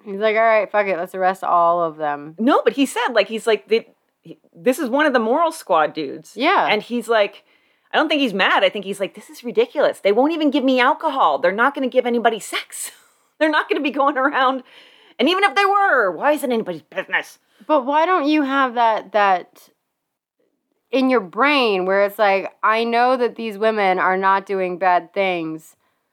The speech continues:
Speaker 1: I guess I'll arrest them anyway"?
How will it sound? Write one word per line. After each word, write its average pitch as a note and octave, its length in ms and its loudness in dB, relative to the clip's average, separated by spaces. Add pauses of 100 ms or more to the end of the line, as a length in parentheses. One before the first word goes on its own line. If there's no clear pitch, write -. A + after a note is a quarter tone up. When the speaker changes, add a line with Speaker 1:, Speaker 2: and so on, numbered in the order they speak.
(300)
Speaker 1:
I F#3 160 2
guess G3+ 320 0
I'll A3 200 2
arrest G3 380 0
them G#3 160 -4
anyway"? D4+ 720 0